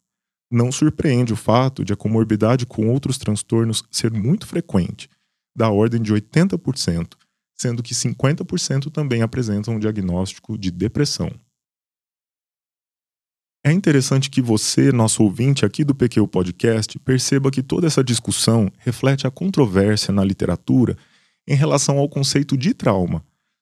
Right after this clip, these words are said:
sua fundamentação teórica e suas consequências. Alguns autores advogam pela adoção de uma definição mais ampla de trauma, que leva em conta não apenas eventos externos, como violência, guerras, catástrofes,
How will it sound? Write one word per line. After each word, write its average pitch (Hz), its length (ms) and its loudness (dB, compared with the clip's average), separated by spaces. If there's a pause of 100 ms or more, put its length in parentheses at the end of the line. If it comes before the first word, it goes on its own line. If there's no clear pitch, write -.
sua 135 280 0
fundamentação 139 760 -2
teórica 101 720 0
e 175 80 -2
suas 160 220 -2
consequências. - 840 -2 (460)
Alguns 180 320 0
autores 131 480 0
advogam 113 540 0
pela 120 200 0
adoção 120 360 -2
de 120 80 -4
uma 123 140 0
definição 120 500 -2
mais 135 320 0
ampla 131 380 2
de 101 100 -2
trauma, 90 460 -4 (200)
que 123 120 -2
leva 147 240 4
em 135 80 -2
conta 135 340 0
não 139 140 -2
apenas 139 380 0
eventos 113 420 0
externos, 101 720 0
como 95 240 0
violência, 95 760 0
guerras, 95 560 0
catástrofes, - 840 -2